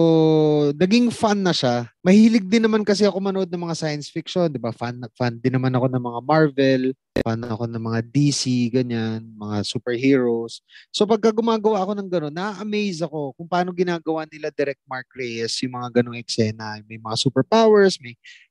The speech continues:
may barel na laser, tas may power na ibabatong ganyan, tas may, alam mo yun.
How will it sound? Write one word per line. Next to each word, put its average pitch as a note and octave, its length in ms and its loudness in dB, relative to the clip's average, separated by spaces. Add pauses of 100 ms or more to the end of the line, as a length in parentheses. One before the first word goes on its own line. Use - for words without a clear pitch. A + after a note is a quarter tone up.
may A#2+ 240 0
barel F3+ 400 4
na C3 240 0
laser, G3 640 2
tas - 160 -10
may A#2+ 160 -10
power B2+ 320 -2
na C3 160 -8
ibabatong B2 560 -6
ganyan, G3+ 400 -2
tas - 160 -12
may, A#2+ 320 -10
alam E3 160 -2
mo E3+ 80 0
yun. B2 200 4